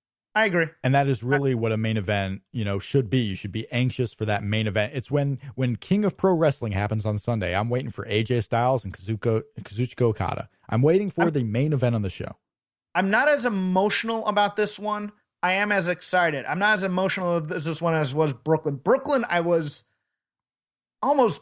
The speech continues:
Speaker 1: visibly nervous waiting for that. I'm going,
Speaker 2: Yeah.
Speaker 1: "Are they gonna do the right thing here? Are they gonna,
Speaker 2: Yeah.
Speaker 1: are they gonna do the right thing for Bayley? Is it gonna be a good match in front of this big crowd?" Because I know, you know, for me,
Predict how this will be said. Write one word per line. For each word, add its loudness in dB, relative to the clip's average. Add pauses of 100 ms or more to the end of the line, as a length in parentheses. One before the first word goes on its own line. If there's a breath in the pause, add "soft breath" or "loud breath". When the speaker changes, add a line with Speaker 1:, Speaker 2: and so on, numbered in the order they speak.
Speaker 1:
visibly 0
nervous -2 (360)
waiting 0
for -10
that. -2
I'm -4
going, -4
Speaker 2:
Yeah. 2
Speaker 1:
"Are 0
they 0
gonna -2
do 0
the -8
right -2
thing -6
here? -10
Are -2
they 0
gonna, 2
Speaker 2:
Yeah. 0 (140)
Speaker 1:
are -4
they -10
gonna -6
do 4
the 0
right 2
thing -2
for -6
Bayley? -2
Is 2
it -4
gonna -2
be 0
a 0
good 0
match 2
in -6
front -4
of -4
this -2
big 0
crowd?" 2 (520 soft breath)
Because 0
I 0
know, 0 (100)
you -2
know, 2
for -6
me, 0